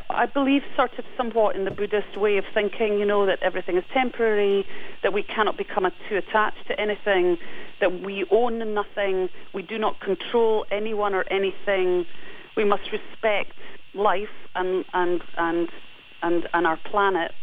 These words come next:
And beyond that, I don't really have any very strong sort of, uh, ties to an organized way of thinking. I'm sort of very shambolic in the way I approach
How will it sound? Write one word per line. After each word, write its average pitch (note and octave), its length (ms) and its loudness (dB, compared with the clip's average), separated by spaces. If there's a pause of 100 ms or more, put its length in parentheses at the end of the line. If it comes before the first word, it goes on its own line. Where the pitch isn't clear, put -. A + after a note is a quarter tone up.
And G3+ 240 0
beyond B3+ 400 2
that, G#3 360 0
I F#3 60 0
don't F3+ 200 -2
really G#3 180 0
have A3+ 300 0
any G3 320 0 (480)
very G3+ 320 0 (300)
strong F#3+ 640 0 (840)
sort F3+ 280 0
of, F3 200 0 (460)
uh, D#3 340 0 (2500)
ties G#3 400 4 (300)
to E3 380 -6 (480)
an F3 220 2
organized F#3+ 520 2
way F3 120 -2
of D#3+ 100 -4
thinking. D#3+ 380 -6 (320)
I'm F3+ 160 0 (100)
sort B3 160 -2
of A3 60 -8
very A#3 200 0
shambolic G3 720 0
in D#3 80 -2
the D#3 80 -2
way D#3+ 140 -2
I D3 40 0
approach C3+ 320 0